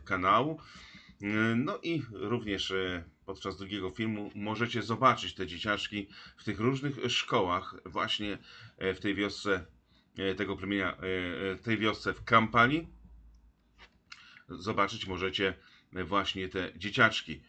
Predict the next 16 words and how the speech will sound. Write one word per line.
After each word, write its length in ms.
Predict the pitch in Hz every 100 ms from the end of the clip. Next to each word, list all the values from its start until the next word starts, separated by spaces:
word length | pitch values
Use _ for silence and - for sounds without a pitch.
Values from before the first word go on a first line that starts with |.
| _
To 100 | -
jest 200 | 127 -
sa-, 480 | 104 - 107 82 104
wspaniałe, 640 | - - - 107 120 113 104
niesamowite. 840 | 92 113 120 107 101 95 - 92
Widać, 400 | 87 101 95 -
e, 120 | 92
tą 280 | 92 - 107
radość 580 | 113 131 110 95 - 98
na, 320 | 95 92 90
e, 760 | - 92 92 87 - - - 95
e, 60 | 98
twarzach 500 | - 113 104 98 -
tych, 240 | 101 95
e, 140 | 95 76
dzieciaków, 640 | 98 110 113 113 110 -